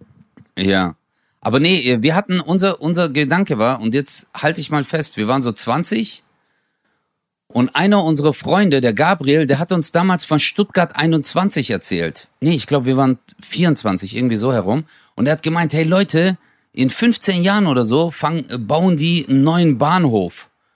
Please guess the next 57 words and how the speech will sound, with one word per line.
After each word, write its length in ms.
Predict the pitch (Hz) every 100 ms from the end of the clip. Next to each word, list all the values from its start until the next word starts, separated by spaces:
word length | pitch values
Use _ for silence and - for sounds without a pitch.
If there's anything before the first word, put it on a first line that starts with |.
| _ _ _
Und 180 | - 127
es 120 | 151
wird 240 | 190 - -
richtig 340 | 220 - -
Killer. 340 | - 214 180 120
Das, 220 | 113 -
äh, 280 | 120 123 123
ich 160 | 131 170
hab 120 | 165
so 100 | 147
Bilder 340 | 135 208 185
gesehen, 320 | 139 123 127
hat 120 | 117 127
er 100 | -
zu, 160 | 107
zu 240 | - - 117
uns 160 | 110
gesagt. 320 | 117 131 175
Der 100 | 147
war, 140 | 165 -
irgendwie 360 | 180 190 180
hat 160 | 170 175
er 60 | 165
diesen 300 | 160 151 156
Vortrag 480 | 202 214 165 131
damals 280 | 117 107 -
mitbekommen 460 | 110 101 101 104 95
von 100 | 107
Stuttgart 360 | - 113 120
einundzwanzig, 600 | 104 113 - 156 147 156 - _ - - - -
dass 120 | 127 -
der 100 | 131
Bahnhof 340 | 143 165 143
halt 160 | 135 143
neu 160 | 156
gemacht 340 | 147 131 120 107
wird 160 | 104
und 200 | 107 107
überall 520 | 107 135 131 135 139 - _ _ -
kommt 200 | 131 127
dann 180 | 131 123
Hardcore-Boden 800 | 139 - 143 127 120 143 135 139
hin 160 | 135
und 160 | 127 120
so. 100 | 127
Und 120 | 123
wir 100 | 127
waren 160 | 143 143
so, 160 | 143 -
alter 340 | 185 180 156
Killer, 340 | - - 185
dann 160 | 139 131
können 200 | 165 175
wir 80 | 160
dort 200 | 160 -
jeden 300 | 180 185 185
Tag, 220 | 175